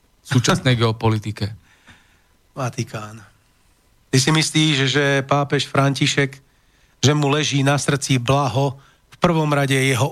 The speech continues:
Speaker 2: ovečiek? Myslíš? A rímsko-, <laughs> čelný predstaviteľ rímskokatolíckej cirkvi alebo generálny tajomník rímskokatolíckej cirkvi,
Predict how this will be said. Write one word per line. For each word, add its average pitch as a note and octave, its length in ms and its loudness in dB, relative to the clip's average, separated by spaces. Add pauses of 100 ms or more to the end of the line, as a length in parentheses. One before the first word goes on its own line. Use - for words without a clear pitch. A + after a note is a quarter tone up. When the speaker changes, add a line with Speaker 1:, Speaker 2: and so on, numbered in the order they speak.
Speaker 2:
ovečiek? C#3 560 0 (1120)
Myslíš? C3+ 560 0 (1200)
A C3+ 80 2
rímsko-, F3+ 320 -4 (480)
<laughs> - 440 -18
čelný F#3+ 280 0
predstaviteľ D#3 720 0
rímskokatolíckej C#3+ 960 -2
cirkvi E3+ 400 -2
alebo B2 320 0
generálny C3+ 720 0
tajomník C3+ 560 0
rímskokatolíckej C3+ 1040 0
cirkvi, D3 640 0